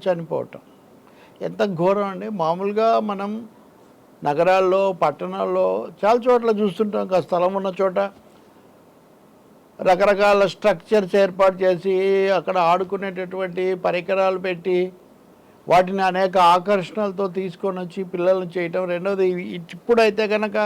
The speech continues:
ఈ ఎలక్ట్రానిక్ పరికరాలు ఇవన్నీ కూడా చాలా వచ్చాయి. వాటిని పిల్లలు YouTube-ల్లోనో లేకపోతే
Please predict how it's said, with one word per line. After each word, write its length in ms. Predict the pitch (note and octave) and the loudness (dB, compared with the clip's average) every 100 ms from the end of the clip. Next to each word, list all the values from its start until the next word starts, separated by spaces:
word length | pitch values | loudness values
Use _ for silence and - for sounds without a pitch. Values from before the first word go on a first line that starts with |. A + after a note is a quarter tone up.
| G#3 _ _ - - _ _ _ _ _ - | -4 _ _ -20 -20 _ _ _ _ _ 0
ఈ 120 | F3+ F#3 | 4 6
ఎలక్ట్రానిక్ 580 | F#3+ G3+ A3 G#3 G#3 F#3 G3+ | 4 2 0 0 0 -2 0
పరికరాలు 500 | G3 G3+ G#3 G3+ G3 | 0 0 0 2 0
ఇవన్నీ 200 | F#3+ F#3+ G3 | -4 -6 -4
కూడా 120 | G3 F3+ | -4 2
చాలా 240 | F3+ F#3+ G3+ G3+ | 4 6 4 2
వచ్చాయి. 380 | F3 G#3+ G#3+ G#3+ G#3 | 0 2 4 2 2
వాటిని 340 | G3+ G3 G#3+ E3+ | 0 0 -4 0
పిల్లలు 420 | G#3+ A3+ A#3 A3 G#3+ A3 - - - _ _ _ _ _ _ - F#3 | 0 2 4 4 4 0 -10 -20 -20 _ _ _ _ _ _ -8 -2
YouTube-ల్లోనో 880 | G#3 F3 A3 G#3+ G#3 G#3+ G#3 G#3 G#3+ G#3+ G3+ | 0 0 0 2 4 4 2 2 2 4 4
లేకపోతే 480 | F#3+ E3+ E3+ E3+ | 0 -2 -6 -2